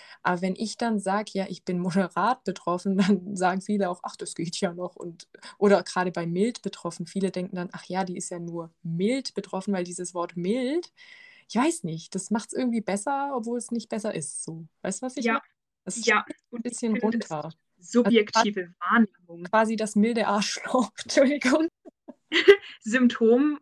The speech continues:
Speaker 2: und insgesamt Krankheitswahrnehmung ist ja auch extrem subjektiv. Also was für mich vielleicht, ähm, jetzt nicht so schlimm,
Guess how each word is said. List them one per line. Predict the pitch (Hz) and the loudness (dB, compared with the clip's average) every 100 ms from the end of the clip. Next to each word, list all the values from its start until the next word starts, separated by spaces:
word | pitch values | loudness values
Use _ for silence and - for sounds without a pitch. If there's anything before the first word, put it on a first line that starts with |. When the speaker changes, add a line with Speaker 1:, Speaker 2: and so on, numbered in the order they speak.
| _ | _
Speaker 2:
und | 214 208 | -12 -4
insgesamt | 226 233 220 180 190 - | 0 0 0 -2 -4 0
Krankheitswahrnehmung | 190 202 196 185 - 185 190 190 185 185 | 0 0 -6 -10 -8 -10 -10 -14 -14 -16
ist | - 185 | -16 -12
ja | |
auch | 208 - | -12 -14
extrem | 208 - - - - 254 262 247 | -20 -20 -20 -16 -8 -4 0 2
subjektiv. | 208 214 208 196 - - 185 220 - | 2 0 -2 -4 -8 -16 -16 -16 -12
Also | 202 208 202 | -8 -8 -8
was | 208 - | -10 -10
für | - 214 | -2 2
mich | 208 220 254 - - _ _ _ _ _ | 4 4 0 -4 -20 _ _ _ _ _
vielleicht, | - 233 220 208 208 - - - - | -4 0 2 2 -2 -6 -8 -10 -8
ähm, | 196 196 196 196 _ _ _ | -2 -2 -2 -8 _ _ _
jetzt | 190 - 202 | -20 -10 -2
nicht | 208 208 - | 0 0 0
so | 214 226 | 4 4
schlimm, | 226 - 220 226 226 233 | 2 0 0 2 2 0